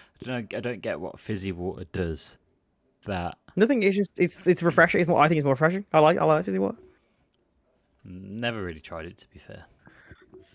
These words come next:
Speaker 2: Maybe we'll do a taste test live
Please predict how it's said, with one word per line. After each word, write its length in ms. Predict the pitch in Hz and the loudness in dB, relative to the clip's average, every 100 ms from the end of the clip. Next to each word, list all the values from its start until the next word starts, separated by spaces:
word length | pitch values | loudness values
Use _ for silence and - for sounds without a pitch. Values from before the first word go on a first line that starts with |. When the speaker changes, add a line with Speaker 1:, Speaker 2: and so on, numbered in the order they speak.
| _ - - | _ -20 2
Speaker 2:
Maybe 560 | 202 208 156 147 151 | 6 8 8 6 6
we'll 160 | 147 147 | 4 4
do 220 | 151 147 | 8 8
a 100 | 127 | 8
taste 480 | - - 156 135 - | 6 6 8 8 6
test 460 | - 143 - - - | 8 8 6 -10 -4
live 880 | 143 147 135 - - - - - | 2 6 6 4 -6 -8 -14 -20